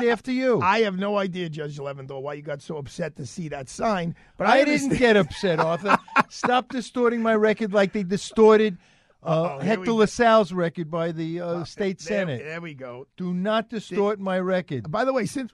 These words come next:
Speaker 1: since you're talking about the chief judge, uh, have you heard any, uh, can you give us an update on
Speaker 2: Well, what's very interesting, they mentioned a whole bunch of people, uh, who, who they, who they think would be acceptable,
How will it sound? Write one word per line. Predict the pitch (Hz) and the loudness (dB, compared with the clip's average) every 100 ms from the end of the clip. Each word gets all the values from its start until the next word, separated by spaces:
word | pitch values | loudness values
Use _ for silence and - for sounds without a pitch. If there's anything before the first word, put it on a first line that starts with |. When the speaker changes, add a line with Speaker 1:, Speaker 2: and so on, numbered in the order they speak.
| 180 | -10
Speaker 1:
since | 240 214 | -8 -6
you're | 202 | -4
talking | 208 208 220 196 | 0 -2 -2 -4
about | 180 170 | -4 -6
the | 165 | -12
chief | - 202 151 | -8 -8 -8
judge, | 175 165 156 139 - | -8 -6 -6 -10 -10
uh, | 156 147 147 | -8 -6 -8
have | 165 175 | -8 -6
you | 170 | -6
heard | 175 220 208 | -2 -2 -2
any, | 180 185 196 170 165 | -8 -8 -10 -10 -12
uh, | 160 151 147 139 143 _ _ 175 160 | -10 -10 -10 -12 -16 _ _ -20 -12
can | 180 | -10
you | 170 | -8
give | 220 | -6
us | 214 | -6
an | 185 | -4
update | 190 - 202 220 | -6 -6 -6 -4
on | 160 139 - 185 | -6 -10 -10 -2
Speaker 2:
Well, | 185 | 0
what's | 180 - | 0 0
very | 226 247 233 | 0 2 0
interesting, | 247 247 170 147 - 151 147 | -2 -2 -2 -2 -2 -4 -4
they | 151 151 | -4 -2
mentioned | 180 208 - 165 | -2 -2 -4 -4
a | 143 | -2
whole | 175 196 | 0 -2
bunch | 196 180 - | -2 -6 -6
of | - | -14
people, | - 202 165 135 131 _ _ _ _ _ | -10 -10 -6 -6 -8 _ _ _ _ _
uh, | 143 139 131 | -2 0 0
who, | 160 151 160 | -2 -2 -2
who | 143 147 147 _ _ - | -4 -6 -10 _ _ -4
they, | 151 147 147 - 143 | -2 -2 -6 -20 -14
who | 151 156 | -8 -8
they | 143 147 147 | -4 -4 -4
think | 196 165 | -4 -4
would | 165 | -4
be | 156 139 | -4 -6
acceptable, | - 190 190 196 135 123 | -4 -2 -2 -2 -4 -4